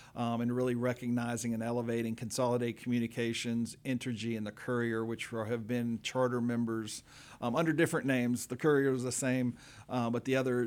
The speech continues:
two morphed out of original other companies. But we are gonna have some great, uh, recognition and kickoff. And our official kinda launch for the ninetieth, uh, um,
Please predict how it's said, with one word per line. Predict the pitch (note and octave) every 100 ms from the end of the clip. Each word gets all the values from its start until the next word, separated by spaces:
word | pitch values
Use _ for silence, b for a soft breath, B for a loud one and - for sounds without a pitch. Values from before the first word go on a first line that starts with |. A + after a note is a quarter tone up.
| - B2
two | C#3 B2 B2 A2+ A#2+
morphed | B2 B2 -
out | B2 B2
of | A2+ A2+
original | A#2+ B2 A#2 A#2+ A#2 A2
other | B2+ A#2
companies. | C3+ B2 A#2+ A2+ A2+ G2+
But | A#2 G#2+
we | B2
are | A#2+
gonna | A#2+ A2+
have | A#2+ A#2 A#2 G#2
some | A2
great, | A2+ A#2+ A#2 G#2 F#2+
uh, | A2+
recognition | B2 A#2 B2 A#2+ A2 A#2+
and | A2+
kickoff. | A#2+ G#2+ A2+ A2 A#2+
And | B2
our | B2+
official | A#2+ D#3+ - C#3 B2 B B B
kinda | - F3
launch | C#3 C#3+ D3 -
for | C#3
the | B2+
ninetieth, | B2+ B2+ B2+ A#2+ - A#2+ -
uh, | A#2+ A#2 G#2 G#2 A2 - -
um, | A#2+ A2 A2 G#2